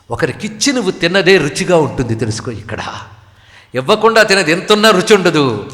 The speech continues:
ఇచ్చి తిన్న దానిలోనే తృప్తి ఉంటుందండి. పంచుకు తినేవాడు గొప్పవాడు ఇక్కడ.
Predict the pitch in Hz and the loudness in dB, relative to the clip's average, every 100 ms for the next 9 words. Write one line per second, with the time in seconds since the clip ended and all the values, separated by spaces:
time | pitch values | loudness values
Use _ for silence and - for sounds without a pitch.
0 | - - - _ 113 - 214 196 190 170 | -20 -20 -20 _ -12 -6 -2 0 2 2
1 | 165 156 160 160 135 - 143 117 107 92 | 2 -2 -4 -8 -12 -10 -10 -10 -12 -14
2 | 107 - 135 - - 190 165 147 139 131 | -18 -12 -10 -10 -12 -8 -6 -4 -4 -4
3 | 113 107 107 98 - | -6 -6 -10 -10 -14